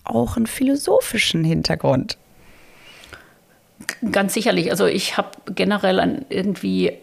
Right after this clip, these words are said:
Speaker 2: sehr breites Interesse an Fragestellungen, die die Physik dann teilweise auch gar nicht mehr, Naturwissenschaften auch gar nicht mehr abdeckt, weil, ähm, wir sind ja bescheiden, wir reden ja nur über Dinge, die wir tatsächlich mathematisch formulieren können oder beschreiben können und die man, die man sozusagen auch objektiv, ähm,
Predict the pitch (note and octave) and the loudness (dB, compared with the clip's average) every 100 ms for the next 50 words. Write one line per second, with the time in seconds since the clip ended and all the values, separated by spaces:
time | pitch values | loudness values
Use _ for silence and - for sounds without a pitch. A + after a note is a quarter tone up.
0 | - _ _ E3 F#3 F#3+ E3 - E3+ G#3+ | -20 _ _ -4 0 0 -2 0 0 0
1 | F3+ F#3+ E3+ F#3 - - F3+ - F3+ F#3+ | 0 -2 0 -2 0 0 0 0 2 2
2 | G3 F#3 F#3+ F#3+ F#3 - F3 G3 - G3 | 2 2 2 0 -2 -4 -4 -2 0 0
3 | G3 F3+ F3+ F3 - - - - - F3+ | 0 0 0 0 -6 -6 -8 -2 0 0
4 | F3 F3 F3 - - E3 F#3 F#3 F#3+ F3+ | 0 0 0 -4 -4 -2 -2 -2 -2 -2
5 | - - - E3 F3+ F#3 - - - E3+ | -2 -6 -2 -2 0 -2 -2 -6 -4 -4
6 | - - - E3+ E3+ F3 F3 F3 F#3 F3+ | -4 -12 -2 2 4 4 2 0 0 0
7 | E3+ - - F#3 F3 F3 F3 E3+ - G3+ | 0 -2 -6 -6 -2 0 0 0 -4 -6
8 | F3 - D#3+ F3+ G3+ G3 F#3 F#3 - - | -2 0 0 0 -4 -2 -2 -2 -4 -6
9 | F3 F3+ G3 F#3+ F#3 F#3 F3+ F#3 F3+ F#3 | -4 -2 0 0 2 0 0 0 0 0
10 | F#3+ - - - - - - G3+ F#3+ F#3 | 0 -4 -10 -12 -12 -14 -4 2 2 4
11 | F3 F3+ F3+ F3 F3+ E3 E3 D#3+ D3+ F3 | 2 2 0 0 0 0 0 0 0 -2
12 | - E3 E3 F3 F#3 - D3+ D#3 D#3+ D#3 | 0 0 0 -2 -2 -2 -2 -2 -4 -6
13 | D3 - D3+ F3+ D#3 D#3 D#3+ - D3+ D#3+ | -4 -2 0 0 -2 -4 -2 -4 -4 0
14 | D#3+ D#3 - D#3+ E3+ E3+ - D3+ - - | 0 0 -2 -6 -6 -6 -6 -4 -6 -6
15 | F3 A2+ - - - - - - - - | -6 -6 -6 -10 -8 -10 -12 -8 -6 -6